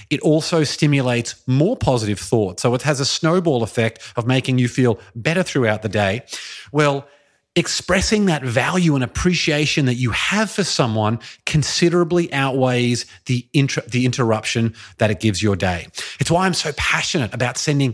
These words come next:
daily audio messages to people who have helped me in one way or another. Barely a day goes by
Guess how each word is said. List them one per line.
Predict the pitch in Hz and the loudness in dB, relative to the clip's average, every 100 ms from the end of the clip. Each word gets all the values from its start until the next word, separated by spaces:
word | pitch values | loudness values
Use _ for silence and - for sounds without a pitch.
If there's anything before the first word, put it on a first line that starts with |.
| 113 | -2
daily | 135 143 139 139 - | -2 0 2 0 2
audio | 151 147 131 117 | 2 4 4 4
messages | 107 101 - 101 98 | 2 0 0 -2 -2
to | 113 | -4
people | - 120 123 117 - - | 0 0 2 -2 -6 -2
who | |
have | 143 - | 0 0
helped | - 123 104 | 0 0 0
me | 117 117 113 _ | 0 0 -2 _
in | 131 117 | 0 2
one | 107 107 | 2 2
way | 101 98 95 | 2 0 0
or | 117 104 | 0 2
another. | 98 92 | 2 0
Barely | 85 123 165 180 | -2 0 2 2
a | |
day | 151 143 139 | 2 2 4
goes | 135 127 | 2 2
by | 117 113 117 | 0 2 0